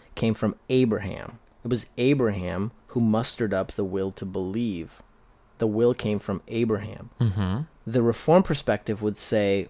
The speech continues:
Speaker 1: well, yes, Abraham believed, and faith is the whole hinge point of all human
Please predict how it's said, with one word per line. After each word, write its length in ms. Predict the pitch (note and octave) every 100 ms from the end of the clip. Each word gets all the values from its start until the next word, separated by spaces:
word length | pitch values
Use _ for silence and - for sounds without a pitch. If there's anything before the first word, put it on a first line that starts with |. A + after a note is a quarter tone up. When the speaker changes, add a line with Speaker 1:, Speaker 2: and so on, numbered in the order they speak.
| -
Speaker 1:
well, 440 | A2 G2+ G2 F#2 - - -
yes, 380 | G#2 C3 C3 -
Abraham 440 | A2+ A2+ G#2+ G#2
believed, 520 | G2 G2+ A#2 F2+ - - -
and 160 | A#2 G#2+
faith 480 | - - C#3 B2 -
is 140 | A2+
the 80 | G#2+
whole 440 | - - B2+ B2
hinge 540 | G2 E2+ C3+ D3 C#3+ -
point 300 | - G#2+ -
of 160 | G#2 -
all 300 | A#2 C3 B2
human 460 | A2 B2 B2 A2+